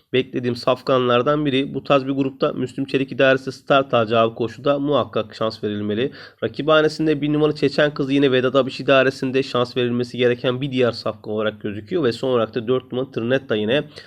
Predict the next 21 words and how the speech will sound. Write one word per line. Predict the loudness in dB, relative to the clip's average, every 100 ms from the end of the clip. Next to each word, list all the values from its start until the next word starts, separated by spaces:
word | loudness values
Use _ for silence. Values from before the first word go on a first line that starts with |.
| -20 -14
Akın | -8 -6
Sözen | -6 -6 -4
idaresinde | -2 -2 -2 -4 -6 -2 -2 -2 -10 -10
benim | -4 -2 0
yine | -2
şans | 0 0 0 2
vermeye | 2 2 -2
çalışacağım, | -2 -2 -2 2 2 2 -4 -20 -16 -6
e, | -6
bir | -4 2
diğer | 4 4
safkan | 2 -2 0 0
olacak. | 2 0 -2 -8
Özellikle | -4 0 0 0
üç | -4 0
numaralı | 2 6
Lady | 6 4
Malahit'ten | 4 6 4 4 2 2
iyi | 0
bir | -2
koşu, | -2 -2 -2 -4